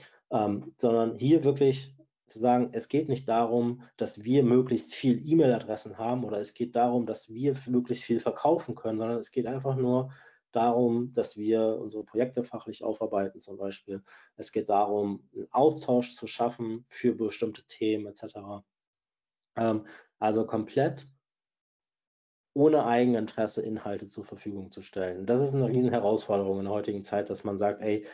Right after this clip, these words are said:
weil es auch dann so schwer messbar ist, ja, weil man nicht sagen kann, was bringen uns die Inhalte eigentlich, ähm, langfristig. Ich mache das ja auch, ich merke halt immer mehr, dass es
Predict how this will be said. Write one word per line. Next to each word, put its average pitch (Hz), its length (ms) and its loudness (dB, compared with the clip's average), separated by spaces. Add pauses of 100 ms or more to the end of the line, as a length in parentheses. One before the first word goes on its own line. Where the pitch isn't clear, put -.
(360)
weil 110 100 0
es - 80 -8
auch 120 140 2
dann 110 180 2
so 107 80 2
schwer 110 240 0
messbar 107 400 -2
ist, 87 300 -12
ja, 95 240 0
weil 113 80 4
man 110 140 2
nicht 135 140 2
sagen 107 300 0
kann, 104 340 -4
was 113 200 0
bringen 135 180 2
uns 123 220 2
die 113 100 -2
Inhalte 113 500 -2
eigentlich, 117 560 -2 (440)
ähm, 101 480 -2 (160)
langfristig. 147 880 2 (160)
Ich 110 140 -6
mache 117 140 0
das 104 140 -4
ja 98 80 0
auch, 170 360 4
ich - 260 -8
merke 117 380 -2
halt 120 160 0
immer 117 180 -4
mehr, 135 360 2
dass 127 200 -6
es - 260 -6